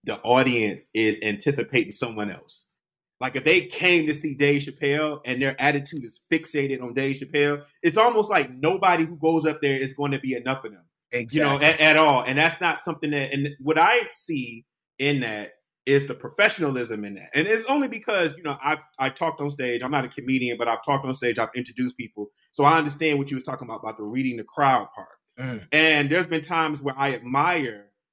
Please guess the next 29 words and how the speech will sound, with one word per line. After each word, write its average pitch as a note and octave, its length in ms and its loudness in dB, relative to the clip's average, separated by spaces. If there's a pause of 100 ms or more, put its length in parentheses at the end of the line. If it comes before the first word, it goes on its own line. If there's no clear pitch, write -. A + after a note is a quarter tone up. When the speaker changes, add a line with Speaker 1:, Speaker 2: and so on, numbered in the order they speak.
(400)
Speaker 1:
a B2+ 100 0
comedian's C3+ 520 -2
professionalism C3 760 -4
within D3 540 2
that D3 280 4 (120)
because C#3+ 340 -2
they D#3 160 2
don't E3 220 0
stay E3+ 360 0
too F3+ 240 -14
long D#3 380 -2
on C3 120 -4
it. A2+ 120 -12
They, C3 240 -6
like C#3 140 -4
you D3 80 -8
said, C3+ 300 -2 (520)
um, A#2+ 200 -2
someone F#3+ 340 -2
told D#3+ 180 0
me, C#3 60 2
a - 20 2
mentor D3 280 0
told B2+ 180 -4
me, G#2+ 160 -12
"Always F3 240 2
believe D#3+ 280 0
in C3 80 -6
Kim, A#2+ 320 -6